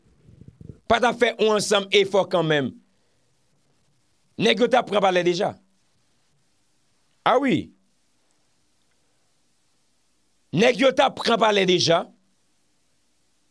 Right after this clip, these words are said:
Nèg yo ta pran palais. Et nèg yo ta, ta fait ça, ta fait en dans palais, en, en dans palais déjà. Ok?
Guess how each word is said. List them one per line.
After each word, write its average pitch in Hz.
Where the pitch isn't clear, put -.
Nèg 240
yo 277
ta 269
pran 233
palais. 190
Et 240
nèg 247
yo 247
ta, 240
ta 214
fait 208
ça, 202
ta 202
fait 202
en 185
dans 170
palais, 151
en, 156
en 151
dans 156
palais 139
déjà. 135
Ok? 151